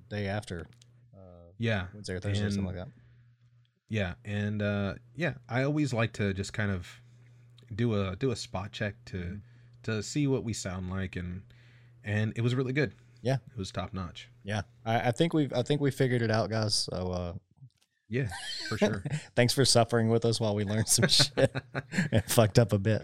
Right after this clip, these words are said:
Speaker 1: But, uh, I think this is part of
Speaker 2: Yeah.
Speaker 1: learning pains and growing pains,
Speaker 2: For
Speaker 1: right?
Speaker 2: sure.
Speaker 1: So.
Speaker 2: Be, we'll be back next week with,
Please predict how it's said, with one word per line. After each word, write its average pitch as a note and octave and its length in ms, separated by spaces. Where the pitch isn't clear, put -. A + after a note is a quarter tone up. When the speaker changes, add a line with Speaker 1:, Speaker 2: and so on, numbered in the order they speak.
Speaker 1:
But, G2+ 160
uh, G2 240
I - 20
think B2 200
this A#2+ 140
is C3+ 60
part B2 240
of G#2+ 60
Speaker 2:
Yeah. G2+ 60
Speaker 1:
learning G2+ 260
pains G2 420
and F#2+ 260
growing F#2 340
pains, F#2 320
Speaker 2:
For F#2 80
Speaker 1:
right? - 100
Speaker 2:
sure. F2 220
Speaker 1:
So. D2+ 360
Speaker 2:
Be, A2 280
we'll C3+ 140
be B2 80
back G2+ 260
next G2+ 300
week C3+ 300
with, G2+ 180